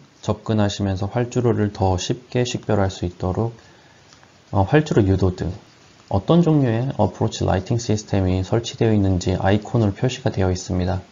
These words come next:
어프로치 라이팅 시스템은 이렇게 종류가 다양한데요. 현재 여수에서는 에스에스에이엘에프 라이팅 시스템을 사용하고 있는 걸 알 수 있습니다. 그 옆에는 레일과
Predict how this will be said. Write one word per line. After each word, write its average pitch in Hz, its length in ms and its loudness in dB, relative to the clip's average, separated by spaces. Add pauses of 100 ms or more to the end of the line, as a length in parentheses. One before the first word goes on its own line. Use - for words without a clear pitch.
(420)
어프로치 143 420 2
라이팅 101 320 4
시스템은 135 640 2
이렇게 95 220 0
종류가 101 440 2
다양한데요. 113 800 2 (640)
현재 135 280 6
여수에서는 98 840 6
에스에스에이엘에프 107 1200 2
라이팅 95 380 2
시스템을 101 640 0 (220)
사용하고 127 400 2
있는 92 160 2
걸 92 160 0
알 92 100 0
수 - 140 -4
있습니다. 90 500 -2 (540)
그 120 160 4
옆에는 104 760 4
레일과 104 540 6